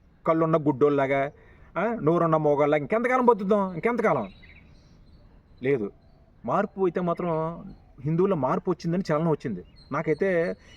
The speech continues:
ఈ రోజు కాకపోతే రేపు, రేపు కాకపోతే మార్పు వస్తుందని నమ్మకం ఉంది. కాబట్టి మన గుళ్ళ దగ్గర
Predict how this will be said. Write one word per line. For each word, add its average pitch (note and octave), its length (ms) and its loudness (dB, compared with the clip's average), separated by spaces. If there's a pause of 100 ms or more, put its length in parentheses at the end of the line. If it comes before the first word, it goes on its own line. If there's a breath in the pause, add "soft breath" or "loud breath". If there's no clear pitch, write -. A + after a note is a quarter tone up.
ఈ D#3 60 4
రోజు F#3+ 200 4
కాకపోతే G3 280 0
రేపు, F#3 220 0
రేపు F3 200 -2
కాకపోతే F#3 200 -4
మార్పు D#3+ 280 -2
వస్తుందని E3 240 -4
నమ్మకం D#3 200 -4
ఉంది. A2 160 -6 (580 soft breath)
కాబట్టి F#3+ 420 0
మన E3 200 0
గుళ్ళ D3+ 220 2
దగ్గర F3 480 0